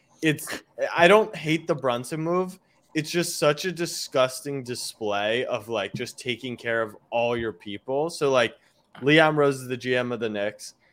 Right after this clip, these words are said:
He hires Jalen Brunson's dad to come work for the Knicks. His son replaced him at C A A and is the agent for Jalen Brunson. Like, it's just a gross, like, insider deal. So,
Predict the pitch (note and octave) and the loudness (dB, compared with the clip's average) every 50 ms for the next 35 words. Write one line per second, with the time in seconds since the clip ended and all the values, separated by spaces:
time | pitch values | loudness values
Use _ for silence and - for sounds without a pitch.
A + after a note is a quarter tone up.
0 | _ - - D#3 D3+ C3 - - - C3 C3 C#3 D3+ E3 E3+ E3+ D#3+ E3 - C#3+ | _ -12 -6 -4 -4 -4 -2 0 2 4 6 6 6 4 2 0 0 -2 0 2
1 | C#3 C#3+ C#3+ C#3 C3+ A#2 B2+ B2+ B2+ B2 - A#2 A#2 A2 - - - A#2+ A2 G#2 | 2 4 2 2 0 2 2 2 2 0 -4 -10 -10 -12 -10 -6 -2 0 2 2
2 | G2+ F#2+ G2+ G#2 G2+ - - B2+ - - C3 A#2+ A2 G#2 G#2 G2+ A2 B2 B2+ B2 | 2 0 -2 -6 -8 -10 -12 -12 -8 -4 -4 -4 -2 -4 -4 -2 0 0 0 -2
3 | - - - - F#2+ G2+ G2 F#2 F2+ F#2 F#2 - - - - - _ - _ _ | -4 -10 -16 -12 -10 -10 -10 -8 -8 -10 -10 -10 -12 -18 -20 -20 _ -20 _ _
4 | - F3+ F3 E3 E3+ - - - - - E3 F3 G#3 G#3 C#3 A#2 A#2+ C3 C#3+ - | 4 6 6 6 4 2 -2 -4 2 6 8 8 10 8 6 4 0 -4 -8 -10
5 | _ _ _ _ _ - C#3 C#3+ C#3 - - D#3 D#3 E3+ F#3 F3+ - - D#3+ D3 | _ _ _ _ _ 0 0 0 0 -2 -2 0 0 0 0 -2 -4 -4 -2 -2
6 | C#3 B2+ - - - C#3+ C#3 C#3 C3 A#2+ A#2 A#2+ A#2+ A#2+ A2+ A2+ G#2+ - B2+ C3+ | -2 -4 -4 -6 -6 0 2 4 4 4 4 4 4 4 4 2 0 -2 -2 -2
7 | C#3 C#3 - C#3 C#3 C3+ B2 A2+ A2+ C3 B2+ C3+ - D3 D3+ D3+ D3 C3 C#3+ C#3 | -2 -2 -2 0 0 0 -2 -4 -8 -8 -8 -8 -4 -2 0 0 0 0 0 -2
8 | A2+ - - - C3+ C#3 D3 C#3+ C3+ A#2+ B2 B2+ C3 C3 A#2+ A2+ A2 A2 G#2+ - | -2 -6 -8 -2 2 2 4 4 2 0 0 0 0 0 -2 -4 -6 -8 -8 -4
9 | A2 A2 G#2+ G#2 G#2 - - G2+ F#2 - - D3+ C#3+ C#3 A#2+ - _ _ _ _ | -4 -4 -4 -4 -6 -10 -12 -12 -10 -4 0 2 2 2 0 -4 _ _ _ _
10 | _ _ _ F3 F#3+ F3+ - B3+ A3 A3+ G3+ D#3 B2 - C3 B2 A#2+ A#2+ B2+ C#3 | _ _ _ -4 -2 -2 -2 0 2 4 4 4 2 -2 -10 -10 -6 0 2 4
11 | C3+ C3 B2+ B2 A#2 - - - A#2 A2 G#2+ G#2+ G#2+ - - _ - C#3+ C#3+ C3+ | 4 4 2 0 -2 -6 -6 -2 -2 0 0 0 -2 -4 -8 _ -4 -4 -2 -2
12 | B2+ A#2+ - C3 A2+ A2 A2 G#2+ G#2 G#2 G2 - - G#2 G#2 A2 B2 C#3+ D#3 D3+ | -4 -4 -2 -2 0 0 0 -2 -2 -6 -8 -8 -8 -4 -2 -2 -2 -2 -4 -4
13 | - C3 A#2+ A2+ G#2+ G#2 G2 | -2 2 4 4 4 2 0